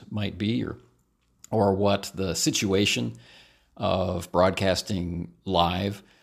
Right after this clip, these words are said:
might cause you to recognize that you were saying in the moment, you know, like, what you were remembering to say and what you were,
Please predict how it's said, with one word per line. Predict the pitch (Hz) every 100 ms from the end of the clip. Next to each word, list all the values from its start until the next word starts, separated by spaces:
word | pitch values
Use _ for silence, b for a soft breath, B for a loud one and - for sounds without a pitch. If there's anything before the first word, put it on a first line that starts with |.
| b b
might | 101 95 92 87 - - - -
cause | - 95 92 92
you | 90 87
to | 98 85
recognize | 90 90 92 90 87 92
that | -
you | 98
were | 90
saying | 87 98 98 98 98
in | 101
the | 98
moment, | 98 107 127 -
you | 104
know, | 90
like, | 85
what | 95
you | 98
were | 90 85
remembering | 85 95 92 95 92
to |
say | - 95 92 92 85
and | 82
what | 80
you | 80 80
were, | 78 78